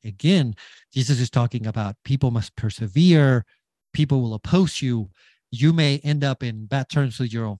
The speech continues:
family, you may be excommunicated from your religious community. I mean, the assumption is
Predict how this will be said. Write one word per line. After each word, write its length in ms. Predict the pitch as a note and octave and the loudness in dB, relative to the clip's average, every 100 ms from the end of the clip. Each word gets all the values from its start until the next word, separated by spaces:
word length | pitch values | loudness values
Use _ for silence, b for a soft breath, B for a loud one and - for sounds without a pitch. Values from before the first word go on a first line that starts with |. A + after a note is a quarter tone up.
| - | -2
family, 420 | F#3 G3+ E3+ C#3 | 0 2 2 0
you 160 | A#2+ C3+ | -2 -4
may 120 | C#3 | -4
be 140 | B2+ | -6
excommunicated 1080 | B2 - - B2+ C#3+ D#3+ C#3 - B2 A#2+ A2+ | -10 -10 -6 -2 0 0 0 -4 -4 -4 -6
from 200 | - A2+ | -8 -8
your 120 | A2 | -6
religious 460 | G#2 A2 G#2+ G2 G2+ | -4 -4 -6 -8 -6
community. 800 | - B2 D3+ G3+ E3 C3 A#2 G2+ B B | -2 2 6 6 6 4 0 -4 B B
I 60 | D3 | 2
mean, 280 | D3+ C3 F#2+ _ _ _ _ _ _ _ _ _ _ | 4 4 -2 _ _ _ _ _ _ _ _ _ _
the 80 | D#3 | 2
assumption 440 | D3 G3+ A3+ E3+ | 2 2 2 2
is 320 | C#3 A2+ G#2 | 2 0 -6